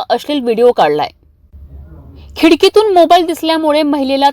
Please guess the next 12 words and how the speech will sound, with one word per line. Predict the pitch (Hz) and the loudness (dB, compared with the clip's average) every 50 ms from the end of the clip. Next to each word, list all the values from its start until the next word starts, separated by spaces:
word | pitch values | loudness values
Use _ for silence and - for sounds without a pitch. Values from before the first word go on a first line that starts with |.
| - | -4
ते | 277 285 | -6 -6
समजले | 277 - 226 214 214 208 190 196 190 160 - - | -4 -4 -4 -2 -2 -4 -4 -4 -6 -6 -6 -6
आणि | - 185 196 214 | -6 -6 -6 -6
तिने | 202 - 233 226 233 233 | -6 -6 -4 -4 -4 -4
जोरजोरात | 196 175 226 240 294 320 269 - 240 185 175 170 180 - - - - | -4 0 0 2 2 2 2 0 2 4 4 4 2 0 -4 -4 0
आरडाओरड | 214 208 208 208 208 247 254 220 196 196 196 | 4 4 4 4 4 4 4 4 2 0 -4
सुरू | - - 180 165 | -6 -12 -12 -10
केला. | 147 - 156 135 - - _ _ _ - - _ _ _ - - - - - - - - | -8 -6 -6 -6 -6 -8 _ _ _ -20 -20 _ _ _ -20 -20 -20 -20 -20 -14 -4 2
पतीने | 240 226 214 - 262 233 233 254 | 2 2 2 2 -2 0 0 0
तात्काळ | 247 - 240 226 - - 254 247 247 | 2 4 2 2 2 4 2 2 2
धाव | 226 233 220 220 285 320 | 2 -4 0 2 2 2
घेत | 294 - 214 170 _ | 2 0 -2 -4 _